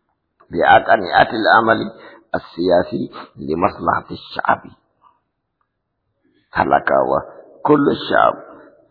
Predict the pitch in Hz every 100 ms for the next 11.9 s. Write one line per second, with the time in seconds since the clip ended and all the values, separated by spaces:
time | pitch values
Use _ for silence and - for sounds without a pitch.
0 | - - _ _ 90 117 123 135 147 135
1 | - - - 71 92 107 101 90 - _
2 | - 78 90 95 - 87 82 76 80 73
3 | 76 80 82 58 - _ _ - 85 -
4 | 82 85 71 - 65 71 - 90 107 107
5 | 101 - - 85 90 67 87 90 87 78
6 | 90 76 57 - - _ _ _ _ _
7 | _ _ _ _ _ _ _ _ _ _
8 | _ _ _ _ _ _ _ _ _ _
9 | _ _ _ _ _ - _ - 76 85
10 | 82 80 80 113 98 90 85 76 80 85
11 | 82 58 - - _ - 65 80